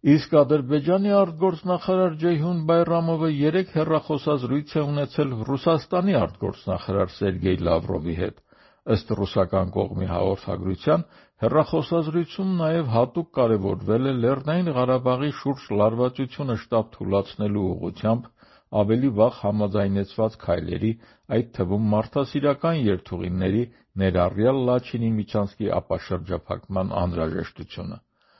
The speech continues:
Օրերս Կոմերսանտը գրել էր, որ Սերգեյ Լավրովը առաջարկել էր սկզբում բացել Աղդամի ճանապարհը,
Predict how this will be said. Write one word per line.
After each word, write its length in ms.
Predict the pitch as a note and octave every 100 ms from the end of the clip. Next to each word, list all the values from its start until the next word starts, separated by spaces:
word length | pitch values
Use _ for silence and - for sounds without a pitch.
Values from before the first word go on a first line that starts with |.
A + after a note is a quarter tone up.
| _ _
Օրերս 480 | C3+ A2+ A#2 C#3 E3
Կոմերսանտը 720 | - A#2 B2+ C3 D3+ D3 C#3+
գրել 400 | A2 F#2+ G2 A#2
էր, 100 | C#3+
որ 180 | C3+ C3+
Սերգեյ 480 | - D#3+ D3 C3+ E3+
Լավրովը 520 | D3 F#2+ E2 G#2 A#2 D3
առաջարկել 760 | - D3 D3+ E3 D#3+ - E3+
էր 140 | E3 C#3+
սկզբում 540 | - D#3 C3+ C#3+ C#3+
բացել 400 | A2 G#2+ - G#2
Աղդամի 540 | - F#2 F2 F2+ G2 D#3+
ճանապարհը, 640 | F3 E3 E3+ - E3 E3